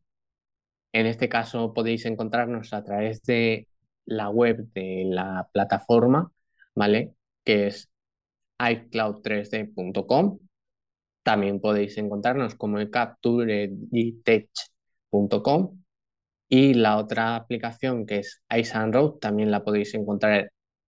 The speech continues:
como ice and road punto com. Y en este caso las aplicaciones las podréis encontrar en la App Store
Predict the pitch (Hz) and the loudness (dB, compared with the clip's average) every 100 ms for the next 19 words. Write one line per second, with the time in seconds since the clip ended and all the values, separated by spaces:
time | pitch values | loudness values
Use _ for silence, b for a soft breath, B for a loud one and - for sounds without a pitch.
0 | _ _ - 104 95 104 - 104 104 104 | _ _ -8 -4 -2 -2 -4 -4 0 0
1 | - 113 113 113 131 165 170 b b b | 0 -2 -2 -2 -2 -2 -4 b b b
2 | _ _ _ 131 127 123 123 120 123 - | _ _ _ -2 -2 -2 -4 -4 -4 -2
3 | 107 104 - 110 113 113 110 - 127 139 | -4 -4 -6 -8 -6 -4 -4 -4 -4 -4
4 | 147 123 110 104 110 104 107 107 107 107 | -6 -6 -6 -4 -2 2 2 0 -2 -6
5 | 107 107 107 113 104 95 95 - 104 - | -4 -4 -2 -2 -2 -6 -10 -6 -8 -2
6 | 113 131 | 0 0